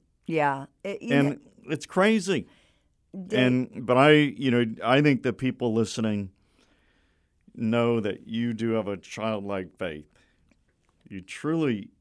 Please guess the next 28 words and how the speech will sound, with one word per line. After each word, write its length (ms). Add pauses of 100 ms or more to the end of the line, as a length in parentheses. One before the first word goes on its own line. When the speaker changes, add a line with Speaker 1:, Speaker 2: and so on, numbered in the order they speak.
(500)
Speaker 2:
truly 500
have 180
a 60
relationship 960
with 120
the 100
Lord, 380
and 420
to 140
believe, 760
or 380 (1200)
like 300
my 220
former 340
boss, 360
Pat 240
Robertson, 680
would 220
say, 460
you 120
know, 120
"Believe 380
in 120
things 340
so 200
big 280
that 100
unless 400